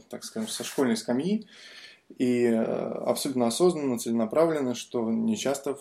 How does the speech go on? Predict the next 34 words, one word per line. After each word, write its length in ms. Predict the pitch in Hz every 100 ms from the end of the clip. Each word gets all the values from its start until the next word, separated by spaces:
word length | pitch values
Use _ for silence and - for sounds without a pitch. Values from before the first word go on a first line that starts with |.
| -
в 120 | 123
общем-то, 300 | 113 117 113
слу-, 220 | - 117 113
встречается, 720 | - - 120 - 120 113 117 - - - - - - -
э, 340 | 113 113 113
честно 300 | - 113 117
говоря, 400 | 113 117 117 113
в 80 | 110
нашем, 340 | 113 - 117 117
э, 160 | - - - -
так 180 | 117 -
сказать, 320 | - 117 110 -
э, 280 | - 123 123
мире. 360 | 127 131 117 113 - - - - -
И 300 | 135 131 127
объясни, 300 | 123 117 208
пожалуйста, 400 | 180 143 139 -
почему 460 | - 120 - 156 180
именно 260 | 147 135 120
ты 160 | 127 120
избрала 580 | 117 117 131 127 120 123
вот 160 | 117
этот 180 | 120 110
путь 220 | - 139
работы 340 | 120 117 113 113
с 80 | 117
молодежью, 720 | 113 113 139 170 127 107 - _ - _ _
и 220 | 127 117 113
в 80 | 110 -
чем 220 | - 143 117
ты 80 |
вот 160 | 107 104
видишь, 440 | 117 110 - - -
э, 160 | -